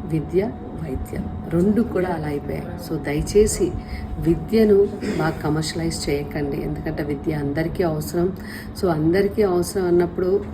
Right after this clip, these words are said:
దాన్ని కొంచెం, ఎందుకంటే ఓకే, ఒప్పుకుంటాను, ఖర్చులు ఉండవా మాకు? ఇప్పుడు ఎందుకంటే చెట్టు కింద కూర్చునేవాడు, చెట్టు కింద కూర్చొని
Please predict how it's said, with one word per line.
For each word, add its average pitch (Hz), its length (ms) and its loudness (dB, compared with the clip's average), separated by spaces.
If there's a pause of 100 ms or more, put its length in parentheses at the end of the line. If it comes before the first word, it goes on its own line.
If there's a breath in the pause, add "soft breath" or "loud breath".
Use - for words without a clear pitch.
(120)
దాన్ని 180 220 4
కొంచెం, 202 500 4 (260)
ఎందుకంటే 165 380 -2
ఓకే, 190 440 4 (340 loud breath)
ఒప్పుకుంటాను, 175 600 2 (220)
ఖర్చులు 180 340 2
ఉండవా 180 380 4
మాకు? 170 460 2 (380 loud breath)
ఇప్పుడు 160 160 2
ఎందుకంటే 175 420 4 (100)
చెట్టు 196 160 0
కింద 202 200 4
కూర్చునేవాడు, 180 840 2 (380)
చెట్టు 196 160 0
కింద 202 220 2
కూర్చొని 185 680 6